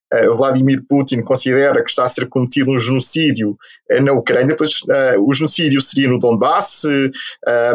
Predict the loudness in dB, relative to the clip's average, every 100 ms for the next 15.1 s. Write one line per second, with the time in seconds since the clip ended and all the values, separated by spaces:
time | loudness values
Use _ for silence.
0 | 2 2 0 0 0 2 2 2 0 0
1 | -2 0 0 0 0 2 2 2 0 -2
2 | -2 0 2 2 2 2 2 0 0 0
3 | 0 -2 -4 -4 -4 -4 -2 -2 0 0
4 | 0 0 0 0 -2 -4 -2 -2 0 0
5 | 0 0 -2 -6 -6 -4 -4 -4 -4 -2
6 | -2 -2 -4 -8 -16 -18 -12 -4 -2 0
7 | -2 0 -2 -2 -2 -2 -2 -10 _ -2
8 | -2 0 0 0 0 2 2 2 2 2
9 | 0 0 0 0 0 -2 -4 -4 -2 -2
10 | 0 -2 0 0 2 0 -4 -2 0 2
11 | 0 -4 -14 -8 -6 -4 -4 -4 0 2
12 | 2 -2 -4 -2 0 0 -2 0 -2 0
13 | 0 0 0 2 2 0 -2 -4 -4 -6
14 | -2 0 2 0 0 2 2 2 0 -4
15 | -4